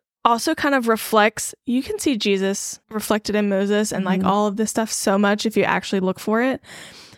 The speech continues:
Speaker 1: But Jesus was called crazy by his actual family
Speaker 2: Mm-hmm.
Speaker 1: as well. He said himself that it's not unusual for a prophet to find no honor among their family.
Speaker 2: Yeah.
Speaker 1: Which, how sad is that?
Speaker 2: Right? Remember, 'cause Jesus couldn't even go to his own hometown.
Speaker 1: No, he
Speaker 2: He could not
Speaker 1: couldn't.
Speaker 2: go home.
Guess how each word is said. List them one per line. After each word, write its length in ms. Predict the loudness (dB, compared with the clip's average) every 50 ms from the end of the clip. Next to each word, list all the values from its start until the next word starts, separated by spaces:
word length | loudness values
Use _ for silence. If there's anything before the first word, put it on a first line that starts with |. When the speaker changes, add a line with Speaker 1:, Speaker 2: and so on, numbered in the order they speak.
| -14 _
Speaker 1:
But 360 | 2 2 2 2 2 0 -4
Jesus 720 | -2 0 2 2 4 4 4 2 2 2 2 2 -2 -4 -4
was 180 | -2 -2 -2 0
called 280 | 2 2 2 2 2
crazy 340 | 0 0 0 0 0 -2 -2
by 140 | -4 -2 -4
his 140 | -4 -4 -4
actual 300 | -6 -6 -8 -8 -12 -8
family 360 | -6 -2 0 0 0 2 2 2
Speaker 2:
Mm-hmm. 220 | 4 4 4 2
Speaker 1:
as 200 | 0 -2 -2 -2
well. 360 | -4 -2 -2 -4 -4 -6 -8 _ _ _
He 380 | -2 0 2 0 2 2 2 2
said 240 | 4 2 2 2
himself 500 | 2 0 -2 0 2 4 4 4 4 2 0
that 120 | -2 -2
it's 140 | -2 -2 2
not 200 | 2 2 2 4 2
unusual 500 | 0 2 2 2 2 2 2 2 0 0
for 200 | 0 0 -4 -4
a 40 | -4
prophet 680 | -6 -2 2 2 2 2 2 2 2 0 0 0 -2 -6
to 100 | -6 -2
find 380 | 0 0 0 0 0 2 4
no 220 | 4 4 4 4 4
honor 460 | 2 2 2 2 0 -2 -4 -4 -4 -4
among 320 | -4 -4 -2 -4 -4 -4
their 160 | -4 -4 -6 -4
family. 540 | -4 -6 -4 -4 -6 -6 -6 -6 -8 -2 0
Speaker 2:
Yeah. 380 | 2 2 4 4 2 2 0
Speaker 1:
Which, 160 | 0 0 -2 -2
how 240 | -2 0 0 0
sad 480 | 0 -2 -4 -6 -4 -4 -2 -2 -2 -4
is 160 | -4 -8 -8
that? 280 | -8 -8 -8 -8 -4 0
Speaker 2:
Right? 240 | 0 0 0 2 4
Remember, 320 | 6 6 6 8 6 4 4
'cause 160 | 2 -2 0
Jesus 260 | 2 0 2 2 0
couldn't 200 | 0 0 2 2
even 140 | 4 2 4
go 120 | 4 4
to 80 | 4 4
his 180 | 4 2 2 0
own 180 | -2 0 0
hometown. 720 | 0 0 -2 -2 -2 0 0 0 0 0 -2 -2 -4 -4 -4
Speaker 1:
No, 240 | -4 -4 -4 -4 -6
he 180 | 0 2 4
Speaker 2:
He 20 | 6
could 160 | 6 6 6
not 80 | 6 4
Speaker 1:
couldn't. 40 | 4
Speaker 2:
go 140 | 4 4 6
home. 440 | 6 6 4 4 2 0 -2 -6